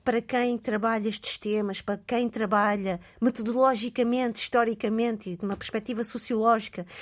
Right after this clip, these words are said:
os temas da cidadania, da cultura, da educação, para mim foram, eh, muito ricos em termos de conteúdo e a forma como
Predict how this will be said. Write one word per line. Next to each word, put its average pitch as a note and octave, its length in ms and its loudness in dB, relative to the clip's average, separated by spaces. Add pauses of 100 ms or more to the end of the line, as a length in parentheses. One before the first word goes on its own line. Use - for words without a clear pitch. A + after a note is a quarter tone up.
(120)
os - 160 -2
temas G#3 280 0
da G#3+ 80 -2
cidadania, G#3+ 640 0
da F3+ 100 -4
cultura, A3 480 -2
da G3 100 -2
educação, A3 680 0 (480)
para B3+ 160 6
mim C#4 160 2
foram, C4 640 -2
eh, A3 180 4
muito C4+ 360 0
ricos B3+ 680 -2
em A3+ 100 0
termos A#3 460 -2
de B3 260 -2 (320)
conteúdo C#4 640 0
e A#3+ 100 0
a A#3 60 2
forma C#4 640 2
como B3+ 440 0